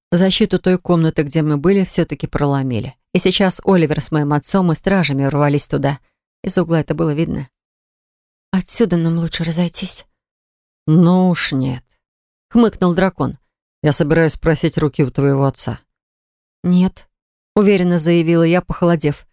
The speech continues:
«Я не отвечу тебе согласием». «Неужели?» спросил дракон и навис надо мной, заставив меня прижаться спиной к стене и расположив руки по обе стороны. «Ты так уверена в этом?» Вдох, выдох.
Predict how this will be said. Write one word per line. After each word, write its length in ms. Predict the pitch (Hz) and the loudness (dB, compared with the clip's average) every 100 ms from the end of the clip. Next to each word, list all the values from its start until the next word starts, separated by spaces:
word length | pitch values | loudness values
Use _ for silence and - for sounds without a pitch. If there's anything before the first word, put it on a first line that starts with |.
| _ _ _ - | _ _ _ -4
«Я 160 | 160 156 | -2 2
не 120 | 208 | 0
отвечу 320 | 226 190 - | 2 0 -2
тебе 160 | - 185 | -2 0
согласием». 640 | - 180 180 - 139 143 _ _ _ _ _ _ _ _ _ - | 0 0 0 -2 -6 -8 _ _ _ _ _ _ _ _ _ -2
«Неужели?» 600 | 143 151 143 135 120 117 _ _ _ _ _ _ | 2 2 0 -4 -6 -12 _ _ _ _ _ _
спросил 480 | - - 196 - 196 | -8 -2 0 0 0
дракон 420 | 160 185 - 220 | 0 -2 0 0
и 120 | 202 180 | 2 0
навис 340 | 190 202 - | 2 0 -2
надо 240 | 170 170 | -2 0
мной, 200 | 170 180 | 2 0
заставив 560 | 156 165 - 196 170 - | 2 0 0 -2 -2 -2
меня 180 | 170 160 | -2 0
прижаться 440 | - 165 170 - | 0 0 0 -2
спиной 340 | 160 - 160 156 | -6 -2 -2 -2
к 60 | |
стене 420 | - 156 170 190 - _ _ _ | -4 -2 0 0 -4 _ _ _
и 60 | 170 | -4
расположив 580 | 175 - 156 160 170 | -2 -2 -2 -2 -2
руки 220 | 180 190 - | -4 -4 -2
по 120 | 165 | -2
обе 200 | 170 170 | 0 -2
стороны. 480 | - 180 139 139 139 _ _ _ _ _ _ _ _ _ _ _ _ - | -2 -2 -2 -4 -8 _ _ _ _ _ _ _ _ _ _ _ _ -2
«Ты 200 | 143 135 _ | -2 -2 _
так 280 | 147 139 - | -2 0 0
уверена 500 | 139 139 151 180 175 | 2 2 2 0 0
в 60 | |
этом?» 320 | 139 - 127 - _ _ _ _ _ _ _ _ - | -2 -6 -10 -12 _ _ _ _ _ _ _ _ -10
Вдох, 460 | 175 160 175 220 | -2 0 2 0
выдох. 460 | 160 160 160 220 - | 0 0 2 -2 -4